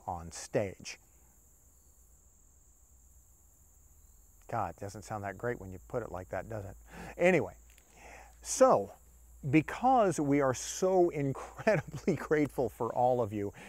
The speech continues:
that got us thinking. Since everything's kind of turned on its head, and you are not able to come out to us, what if we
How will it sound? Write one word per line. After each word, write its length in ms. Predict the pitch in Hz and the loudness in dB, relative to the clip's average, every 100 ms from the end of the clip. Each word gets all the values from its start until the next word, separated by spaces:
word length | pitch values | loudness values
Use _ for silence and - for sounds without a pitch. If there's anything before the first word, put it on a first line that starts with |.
| - | -10
that 200 | 135 143 | -2 -2
got 220 | 139 127 127 | 0 2 4
us 220 | 117 - | 2 0
thinking. 400 | 123 117 95 87 - - - - | -6 -6 -8 -12 -18 -20 -20 -16
Since 260 | - 135 160 | -4 0 2
everything's 440 | 196 247 240 196 | 2 0 -2 -4
kind 180 | - 175 | -2 -2
of 100 | 135 | -2
turned 300 | - 151 131 | -4 -2 -2
on 160 | 113 | -2
its 160 | 104 - | -6 -10
head, 280 | - 92 85 _ _ - - - - - | -10 -10 -12 _ _ -20 -20 -20 -20 -6
and 220 | 139 120 | -2 0
you 460 | 120 226 196 110 - | 6 8 10 8 6
are 140 | 139 | 4
not 220 | 127 143 147 | 4 2 2
able 280 | 147 139 135 | 0 0 0
to 120 | 147 | -4
come 260 | - 147 | -2 2
out 240 | 135 135 - | 4 2 0
to 120 | 135 - | -10 -4
us, 380 | 123 76 - - | -2 -2 -6 -10
what 240 | 113 123 160 | -2 0 2
if 240 | 143 120 | 0 0
we 580 | 104 120 175 95 92 | -2 0 0 0 -4